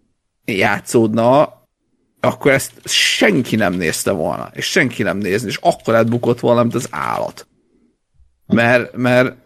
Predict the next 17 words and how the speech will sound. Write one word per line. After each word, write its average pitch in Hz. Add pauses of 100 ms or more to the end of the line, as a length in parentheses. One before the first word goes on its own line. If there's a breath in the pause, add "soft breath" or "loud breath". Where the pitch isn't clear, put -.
(140)
azon 151
kívül, 131
hogy 120
jaj, 185
megint 170
ott 165
van 127
a 131
nem 143
tudom 160
én, 190
honnan 156
ismert 131
karakter, 165
és -
izé, 170
megint, 120